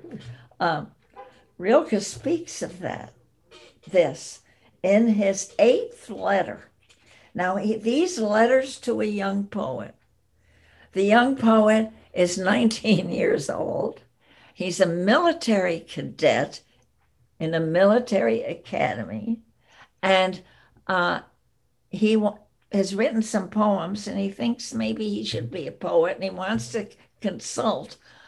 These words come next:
uh, um, someone who's just published a poem, a book that he likes. This, and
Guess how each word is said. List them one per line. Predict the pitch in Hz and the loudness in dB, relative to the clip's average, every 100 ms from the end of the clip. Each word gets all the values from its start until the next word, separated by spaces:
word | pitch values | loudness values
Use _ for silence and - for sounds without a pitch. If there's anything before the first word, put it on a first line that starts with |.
| - _ 180 | -20 _ -2
uh, | 170 - - _ _ _ - | -2 -4 -20 _ _ _ -10
um, | 170 - 202 | -10 -8 -10
someone | - 190 180 | -4 -4 -4
who's | 175 | -8
just | - 330 - | -8 -10 -10
published | - 202 196 147 151 - | 0 0 0 -8 -10 -10
a | |
poem, | 147 - 143 120 139 131 - | -12 -8 -6 -6 -8 -12 -14
a | 156 | -16
book | - 156 156 202 - | -10 -2 -2 -2 -8
that | - 175 | -12 -8
he | 117 | -6
likes. | 110 73 - - - - _ _ _ | -6 -6 -8 -12 -20 -20 _ _ _
This, | - 151 156 - - - _ | -12 -2 -2 -4 -12 -20 _
and | - 170 170 165 | -6 -4 -4 -8